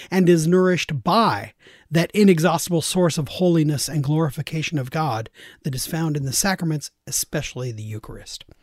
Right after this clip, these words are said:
So that's kind of setting the stage for, for some of the specific, uh, ways that, uh, the bishops are gonna write about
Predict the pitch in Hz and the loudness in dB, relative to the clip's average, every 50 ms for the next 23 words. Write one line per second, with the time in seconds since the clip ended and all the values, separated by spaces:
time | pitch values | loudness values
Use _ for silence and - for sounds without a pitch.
0 | _ - - _ _ _ - - - 110 - - _ _ _ _ _ _ _ 151 | _ -20 -20 _ _ _ -16 -14 -14 -14 -16 -18 _ _ _ _ _ _ _ -6
1 | 139 165 180 180 - - - - 165 151 139 131 123 113 - - - 160 151 165 | -4 -4 -2 -2 -4 -6 -4 0 0 0 0 0 -2 -4 -4 -2 -2 0 2 2
2 | 147 131 120 110 - - - 139 131 117 107 - - - 117 113 107 - - - | 0 0 0 0 -2 0 -2 -4 -6 -6 -8 -10 -10 -10 -10 -10 -10 -12 -14 -12
3 | - 131 110 101 - - - - - - - 123 110 110 110 - - - 156 - | -10 -10 -10 -10 -14 -18 -20 -20 -14 -12 -10 -10 -8 -6 -4 -4 -2 0 2 2
4 | - 285 302 330 151 - - 196 - - _ - 170 165 143 147 147 117 107 113 | 4 4 2 2 0 -4 -8 -20 -20 -18 _ -4 -2 0 2 2 2 2 0 -4
5 | 127 123 - 156 139 135 - - 143 139 131 127 127 131 117 - - 113 - - | -4 -4 -4 -4 -6 -6 -6 -6 -6 -4 -4 -6 -6 -6 -6 -6 -8 -10 -10 -10
6 | 123 131 123 123 127 156 202 269 208 127 107 98 - | -10 -8 -6 -4 -2 0 0 0 0 -2 -4 -6 -10